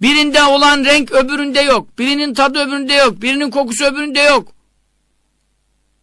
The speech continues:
Nerede bu kadar tür, bu kadar çeşit yemekler? Yetmiş bin çanaktan her biri farklı. Esas fark nerede? Birinci tabaktan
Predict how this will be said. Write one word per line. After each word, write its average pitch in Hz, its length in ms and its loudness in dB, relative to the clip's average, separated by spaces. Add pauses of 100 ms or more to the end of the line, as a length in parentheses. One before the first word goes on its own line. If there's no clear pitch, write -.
(280)
Nerede 349 420 2
bu 330 80 -2
kadar 302 360 2
tür, 294 160 -2
bu 269 120 -8
kadar 262 280 0
çeşit 226 300 -8
yemekler? 185 360 -6
Yetmiş 240 640 -4
bin 226 300 -2 (460)
çanaktan 262 680 0 (280)
her 294 380 0
biri 294 180 -4
farklı. 269 680 -2 (1600)
Esas 311 360 2
fark 294 240 2
nerede? 277 600 2 (1400)
Birinci 302 460 2
tabaktan 262 760 2